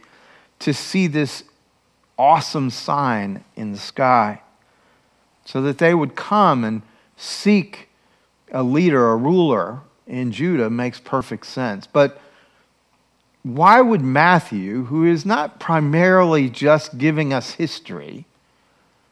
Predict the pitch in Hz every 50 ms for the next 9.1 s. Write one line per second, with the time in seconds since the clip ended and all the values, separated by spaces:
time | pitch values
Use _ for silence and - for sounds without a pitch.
0 | _ _ _ _ _ _ _ - 131 151 180 214 247 262 262 247 214 156 143 143
1 | 151 160 175 180 165 - - 156 151 147 139 131 - - - 196 202 202 190 151
2 | 123 123 120 120 117 - - - 139 117 - - - 143 147 151 147 139 - -
3 | - 131 113 117 113 104 - 131 131 143 139 - 127 113 120 120 117 117 117 110
4 | - - 113 107 101 113 117 104 110 117 127 147 165 160 135 107 - - - -
5 | - - - _ _ _ _ _ _ _ _ _ _ _ _ _ _ _ _ _
6 | _ _ _ - 160 170 165 165 160 - - _ _ _ _ _ _ _ _ _
7 | _ _ _ _ _ _ _ _ - 139 165 208 240 247 190 - 175 196 190 156
8 | - - - - 180 190 196 220 208 196 175 135 107 101 78 95 110 - - -
9 | - -